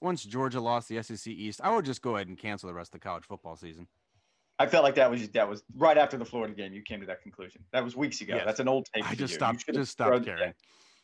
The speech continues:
Speaker 2: Yeah, yeah. I think that's an old take. I expected that three weeks ago from you. But moving on, I just don't think, uh, uh,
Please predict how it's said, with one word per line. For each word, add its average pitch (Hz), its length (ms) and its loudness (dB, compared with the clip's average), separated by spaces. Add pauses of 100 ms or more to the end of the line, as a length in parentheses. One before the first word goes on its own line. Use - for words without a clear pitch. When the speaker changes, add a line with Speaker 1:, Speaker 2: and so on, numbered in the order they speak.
Speaker 2:
Yeah, 123 220 6
yeah. 101 180 6
I 131 120 6
think 139 180 -2
that's 156 180 4
an 165 80 2
old 180 200 8
take. 143 320 6
I - 40 8
expected 143 380 0
that 135 220 2
three 131 160 -4
weeks 123 240 -4
ago 107 160 -4
from 104 160 -10
you. 104 160 -6
But 113 140 -6 (220)
moving 147 300 0
on, 120 240 6 (320)
I 151 80 4
just 160 220 -2
don't 165 280 8
think, 123 380 -2 (400)
uh, 120 220 4
uh, - 80 -8